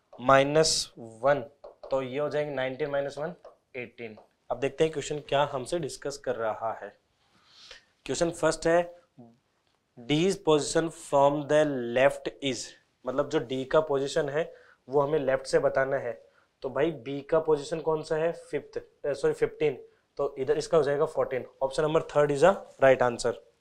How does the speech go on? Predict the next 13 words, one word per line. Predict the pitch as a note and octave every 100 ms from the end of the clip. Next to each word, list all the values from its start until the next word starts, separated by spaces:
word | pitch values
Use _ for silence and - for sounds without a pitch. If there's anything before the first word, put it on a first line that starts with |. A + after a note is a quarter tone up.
| _ _ _ _ - - - - _ _ _ _
नेक्स्ट | A#2+ D3 D#3 E3+
है, | E3+
how | - C#3 C#3+
many | E3 F3 -
student | C#3 D3+
are | D#3+ D#3
standing | - - - - - - D3 C#3+ C#3+ E3 D#3+
between | C#3 C3 D#3 D#3 B2+
D | D3 D3+ D#3+ C#3+
and | D3 D3+ -
A? | C3 A2+ - - - - - A#2 A#2+
D | D3+ E3+ F3+ -
and, | D3 D3+ E3+